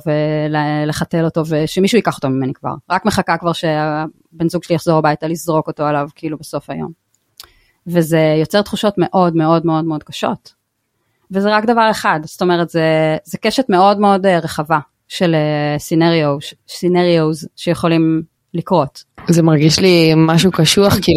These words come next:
Speaker 2: לא רק עצם החוויה קשוחה, גם בטח ההלקאה העצמית עוד יותר
Speaker 1: בדיוק.
Speaker 2: מוסיפה על זה.
Speaker 1: בדיוק, בדיוק. ה-, ה-, האמרה הכי נדושה בעולם זה בעצם שכשנולד, כשנולדת אימא נולדים, אה, רגשות אשם,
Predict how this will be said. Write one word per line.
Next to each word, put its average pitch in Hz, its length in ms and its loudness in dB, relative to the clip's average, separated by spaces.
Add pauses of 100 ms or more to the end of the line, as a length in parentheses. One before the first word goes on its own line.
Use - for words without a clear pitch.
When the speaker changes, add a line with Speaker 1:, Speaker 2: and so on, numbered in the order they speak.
Speaker 2:
לא 165 60 4
רק 190 220 0
עצם 185 320 2
החוויה 151 580 2
קשוחה, 143 440 2
גם 143 200 4
בטח 156 320 0
ההלקאה 139 400 2
העצמית 151 720 2
עוד 143 100 4
יותר 170 120 6
Speaker 1:
בדיוק. 139 180 2
Speaker 2:
מוסיפה 131 420 2
על 127 140 4
זה. - 120 0 (160)
Speaker 1:
בדיוק, 165 460 -4
בדיוק. 160 300 -6
ה-, 160 40 0
ה-, 175 380 0
האמרה 180 320 2
הכי 233 200 0
נדושה 208 380 0
בעולם 185 360 2
זה 175 100 -4
בעצם 165 260 -4
שכשנולד, 160 600 0 (280)
כשנולדת 190 500 0
אימא 185 200 4
נולדים, 165 460 2
אה, 160 220 2
רגשות 165 280 -4
אשם, 151 480 0